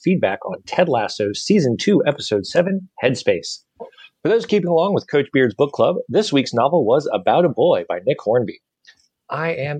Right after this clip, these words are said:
a massive Nick Hornby nerd and love many of the film adaptations of his books, such as About a Boy and, of course, High Fidelity. Uh, I highly recommend About a Boy, starring Hugh Grant, Nicholas Hoult, Toni Collette, and Rachel Weisz. Man, Beard has great tastes.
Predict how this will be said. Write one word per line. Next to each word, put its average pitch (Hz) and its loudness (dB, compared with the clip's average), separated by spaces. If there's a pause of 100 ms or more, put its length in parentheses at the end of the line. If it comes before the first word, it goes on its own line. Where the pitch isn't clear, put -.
a 156 -4
massive 143 -2
Nick 104 -2
Hornby 98 -2
nerd 85 -4
and 117 0
love 120 0
many 160 0
of 135 4
the 120 2
film 120 2
adaptations 101 0
of 87 -14
his 160 2
books, - -2
such 123 4
as 101 0
About 85 -2
a 85 -2
Boy 139 4
and, 110 -2
of 104 -8
course, 135 0
High 87 -4
Fidelity. 147 0 (560)
Uh, 117 2
I 113 -2
highly 180 2
recommend 117 -2
About 101 0
a - -2
Boy, - -14
starring 101 0
Hugh 110 -4
Grant, 135 2
Nicholas - -8
Hoult, 156 4
Toni 98 -6
Collette, 127 2 (120)
and 127 -12 (100)
Rachel 95 -6
Weisz. 131 -2 (520)
Man, 87 2
Beard 113 2
has 101 0
great 95 -4
tastes. - -12